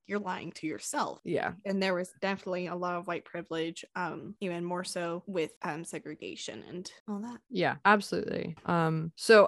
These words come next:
Speaker 2: after her father moved away, and he's kind of not spoken about in her life really ever again
Speaker 1: Mm-hmm.
Speaker 2: that I can find,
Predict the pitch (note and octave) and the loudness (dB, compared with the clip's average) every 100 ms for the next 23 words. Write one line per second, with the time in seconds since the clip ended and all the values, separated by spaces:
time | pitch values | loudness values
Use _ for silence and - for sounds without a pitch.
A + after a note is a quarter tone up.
0 | - G#3+ B3+ D4 D4 C4+ - - A3+ G#3+ | 10 6 6 0 4 2 0 0 4 6
1 | G3 F#3+ - A#3 A#3+ A#3 G#3 F3+ E3+ E3+ | 4 2 8 8 10 8 4 6 8 8
2 | E3+ - D#3 D#3 D#3 - - - G#3 - | 8 4 2 0 -2 -8 -2 4 4 6
3 | G#3+ F#3 E3 D#3 D#3+ - - E3+ D3+ - | 6 8 8 10 8 4 4 6 6 6
4 | D3 C#3+ C#3 C#3+ - D3+ D3 D3+ C#3+ C3+ | 4 8 8 8 4 0 2 4 6 6
5 | C3+ - C#3+ E3+ - D3 C#3+ C#3 - A#2 | 4 4 6 8 8 8 8 4 2 0
6 | D#2+ D#3 - A3+ G#3 F#3+ F3+ D#3+ D#3+ E3 | 0 -6 0 2 2 10 12 12 10 6
7 | C#3 - F2+ - | 0 -2 -4 -6